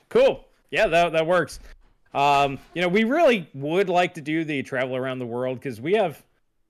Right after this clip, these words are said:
creator friends and, and, and viewers and you guys and all sorts of cool stuff. It'd be really cool to, to be able to do that. Uh, just with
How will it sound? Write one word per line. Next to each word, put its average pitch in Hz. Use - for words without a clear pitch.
creator 165
friends 160
and, 110
and, 117
and 123
viewers 180
and 123
you 175
guys 151
and 113
all 254
sorts 233
of 147
cool 160
stuff. 147
It'd 151
be 214
really 214
cool 151
to, 120
to 120
be 120
able 113
to 117
do 120
that. 113
Uh, 120
just 147
with 170